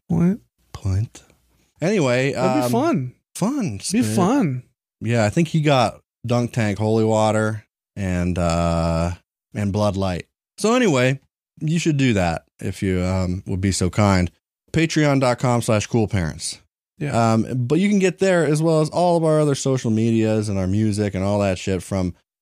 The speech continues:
Speaker 2: our website, which is what?
Speaker 1: Cool parents dot co.
Speaker 2: Yep. And we are also on Instagram and TikTok. You can go get those from cool parents dot co, but, or we can just tell you right now, make it easy. I don't care. What's our Instagram?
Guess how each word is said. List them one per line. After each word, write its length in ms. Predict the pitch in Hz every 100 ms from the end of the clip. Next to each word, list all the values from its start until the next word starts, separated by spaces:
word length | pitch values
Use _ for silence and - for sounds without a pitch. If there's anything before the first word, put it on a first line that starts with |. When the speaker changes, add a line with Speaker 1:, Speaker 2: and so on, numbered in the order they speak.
| -
Speaker 2:
our 240 | 95 92
website, 440 | 95 101 - 82 76
which 200 | 85 -
is 120 | 87
what? 300 | 90 87 - - _ -
Speaker 1:
Cool 160 | - 175
parents 400 | 160 160 156 -
dot 280 | 160 143
co. 480 | - 160 165 175 190 - _ _ -
Speaker 2:
Yep. 380 | 101 107 143 -
And 300 | 101 107 107
we 140 | 117
are 200 | 117 123
also 500 | 113 131 131 139 123
on 180 | 117 107
Instagram 720 | - 131 127 123 120 120 117
and 180 | 104 98
TikTok. 840 | - 123 123 - 127 123 123 123 - _ _ _ -
You 80 |
can 100 | 113
go 240 | 107 113 110
get 280 | 113 113 113
those 280 | 113 110
from 200 | - 110 104
cool 160 | 113
parents 340 | 107 113 110 104
dot 240 | 107 92
co, 240 | - 113
but, 140 | 107 101
or 260 | 107 131
we 100 | 143
can 140 | 139 147
just 160 | 143
tell 160 | - 135
you 100 | 131
right 160 | 131 127
now, 160 | 135
make 180 | 113 107
it 80 | 107
easy. 340 | 120 113 92
I 80 | 80
don't 140 | 127 131
care. 340 | 90 82 123 _ _ _ -
What's 200 | 135 -
our 120 | 156
Instagram? 600 | 143 - 92 87 73 104